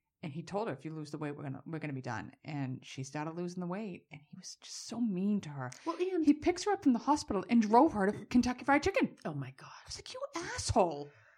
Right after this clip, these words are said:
Speaker 2: And you can't, if you're with somebody like that, that's not healthy
Speaker 1: No,
Speaker 2: anyways,
Speaker 1: no,
Speaker 2: 'cause they
Speaker 1: no,
Speaker 2: don't
Speaker 1: no,
Speaker 2: want you to be
Speaker 1: right.
Speaker 2: healthy. Like,
Speaker 1: Right,
Speaker 2: they, your,
Speaker 1: right.
Speaker 2: your significant other should want you to be
Speaker 1: He was just
Speaker 2: healthy
Speaker 1: such
Speaker 2: and
Speaker 1: a
Speaker 2: live a
Speaker 1: jerk.
Speaker 2: longer life. Right. Um, but just be aware of it beforehand. Go to counseling. Get, you know,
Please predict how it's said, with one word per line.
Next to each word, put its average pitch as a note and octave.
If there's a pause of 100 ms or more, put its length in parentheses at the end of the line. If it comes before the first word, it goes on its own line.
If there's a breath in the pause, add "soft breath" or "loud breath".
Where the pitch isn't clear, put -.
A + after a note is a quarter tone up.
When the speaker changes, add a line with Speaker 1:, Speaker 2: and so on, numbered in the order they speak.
(320 soft breath)
Speaker 2:
And E4+
you F#4
can't, E4+ (100)
if -
you're C4+
with C#4
somebody A#3
like G#3
that, G3
that's F#3
not D#3+
healthy D3
Speaker 1:
No, C4+
Speaker 2:
anyways, A#3+
Speaker 1:
no, A#3+
Speaker 2:
'cause A3
they A3
Speaker 1:
no, G3+
Speaker 2:
don't G3
Speaker 1:
no, F#3
Speaker 2:
want F3+
you F#3
to D#3+
be D#3+
Speaker 1:
right. C#3
Speaker 2:
healthy. D3+
Like, E3+
Speaker 1:
Right, D#3
Speaker 2:
they, F#3+
your, F#3+ (100)
Speaker 1:
right. F#3+
Speaker 2:
your G#3
significant G#3
other F3+
should F3
want E3
you F3+
to D#3+
be E3+
Speaker 1:
He D#3
was G#3
just D#3+
Speaker 2:
healthy F3+
Speaker 1:
such -
Speaker 2:
and E3
Speaker 1:
a -
Speaker 2:
live E3
a D#3+
Speaker 1:
jerk. D#3+
Speaker 2:
longer D3+
life. D3+ (160)
Right. D#3 (640 loud breath)
Um, F3 (760)
but C4+
just E4+
be F#4+
aware F#4
of B3
it A3
beforehand. G3+ (140)
Go E3+
to F3
counseling. G#3
Get, E3
you B3+
know, F#3